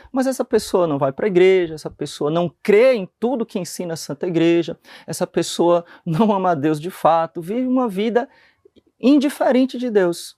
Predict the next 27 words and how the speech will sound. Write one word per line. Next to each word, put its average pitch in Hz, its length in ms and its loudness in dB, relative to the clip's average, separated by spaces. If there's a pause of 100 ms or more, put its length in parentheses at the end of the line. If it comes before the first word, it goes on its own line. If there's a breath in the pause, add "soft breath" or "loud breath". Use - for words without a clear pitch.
(460)
Não 240 140 0
é 302 60 0
que - 100 -4
ela 202 140 4
odeia 160 400 2
Deus 185 320 4
ou 180 80 2
ela 175 80 0
não 175 160 -4
crê - 240 -4
em 151 100 -2
Deus, 123 320 -4
mas 190 200 -10
ela 214 180 2
vive 196 340 -6 (160)
como 269 500 2
se 240 220 -4
Deus 196 320 0
não 190 100 -6
existisse. 190 600 -8 (500 loud breath)
Talvez 190 640 2
isso - 280 -8
já 185 140 0
tenha 185 280 -8
acontecido 185 680 -8
com 180 180 -8
você. 143 480 -6